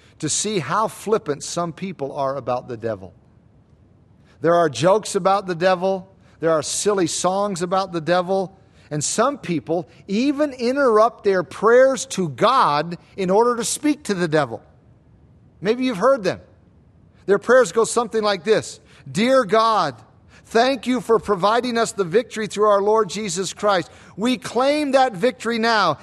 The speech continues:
And Satan, we bind you. We command you to flee. We rebuke you.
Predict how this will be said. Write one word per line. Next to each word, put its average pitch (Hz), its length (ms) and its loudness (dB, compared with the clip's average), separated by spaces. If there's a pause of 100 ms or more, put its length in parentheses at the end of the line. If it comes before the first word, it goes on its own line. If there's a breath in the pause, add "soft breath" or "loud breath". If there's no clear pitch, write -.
(120)
And 220 180 0
Satan, 254 640 2
we 226 160 2
bind 247 560 2
you. 180 220 2 (160 loud breath)
We 226 140 0
command 269 540 2
you 262 120 2
to 247 100 4
flee. 226 460 0 (160 loud breath)
We 233 160 2
rebuke 220 560 4
you. 226 240 2